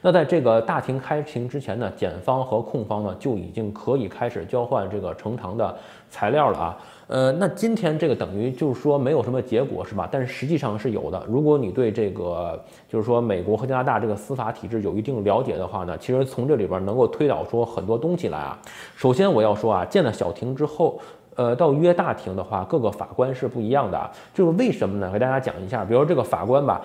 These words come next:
这个法官不是我天天坐在这儿就等着审理孟晚-，孟晚舟这一个案件的，我法官有很多案件要走，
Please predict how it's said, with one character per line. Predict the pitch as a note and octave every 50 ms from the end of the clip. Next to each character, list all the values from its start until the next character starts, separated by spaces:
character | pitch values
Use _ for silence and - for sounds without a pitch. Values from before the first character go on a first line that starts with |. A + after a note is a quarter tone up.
| - - - -
这 | B3+ G#3
个 | C#3+
法 | - - F#2+ F#2
官 | C#3 C#3+ D3+ C#3
不 | - C#3 F3
是 | - E3
我 | A2 G2
天 | - C#3+
天 | C#3+ C#3+ D3 C#3+
坐 | E3 D3
在 | G#2+ G#2
这 | A#2
儿 | G#2+
就 | - C3+
等 | A#2+ - - - F#2
着 | G2+ G#2
审 | - - B2 A2+ B2 A2+
理 | G#2
孟 | F#2+ G2+ A#2 B2+
晚-， | - -
孟 | C#3+ D3 C3
晚 | G2 E2 F#2
舟 | A2+ B2+ C#3
这 | C3+ A#2+
一 | G#2 A2+
个 | B2 B2+
案 | A#2 G2
件 | G2 F#2 F2
的， | E2+ E2 G2
我 | B2 D3+
法 | - - F2
官 | G2+ B2+ C3+ C3
有 | B2 C3+
很 | C3 - - F#2+ F2
多 | F2 A2+ C3+ C#3
案 | - C#3 A2
件 | G#2 G#2 F2+ F#2
要 | G2 F#2 F#2
走， | - -